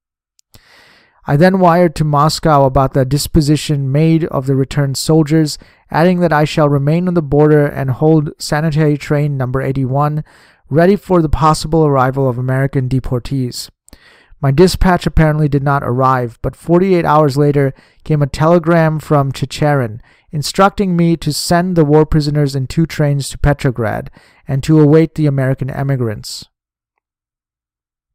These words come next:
Three. Like most Russian provincial towns, Sebez lies several miles distant from the railroad station. It is the county seat,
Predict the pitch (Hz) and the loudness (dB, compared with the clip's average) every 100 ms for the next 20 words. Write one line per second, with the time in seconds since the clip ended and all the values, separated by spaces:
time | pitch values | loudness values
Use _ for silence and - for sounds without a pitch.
0 | _ _ _ _ _ _ _ _ _ _ | _ _ _ _ _ _ _ _ _ _
1 | - 151 151 131 - _ _ _ _ _ | -2 0 0 -2 -12 _ _ _ _ _
2 | _ _ - 160 160 185 214 180 160 165 | _ _ -4 -2 0 0 -2 -4 -2 -2
3 | 180 165 156 156 151 151 135 160 147 151 | -2 -4 -2 -2 -2 -2 -2 -4 -2 -2
4 | - - 135 147 160 170 - - 143 131 | -4 -4 -2 2 2 0 -6 -12 -4 -2
5 | 139 - 160 175 175 160 147 151 147 131 | -2 0 0 0 0 0 0 2 0 -2
6 | 127 147 - 147 - 147 135 131 131 127 | -2 -4 -2 -6 -6 -4 -2 -2 -2 0
7 | 135 135 131 120 - 127 123 113 - - | 0 0 -2 -4 -6 -4 -4 -8 -14 -20
8 | _ _ _ _ _ 147 160 185 160 185 | _ _ _ _ _ 0 4 4 2 -2
9 | 147 156 147 - 165 175 180 160 - 165 | 0 2 0 0 0 0 0 -4 -2 -6
10 | 131 - | -6 -12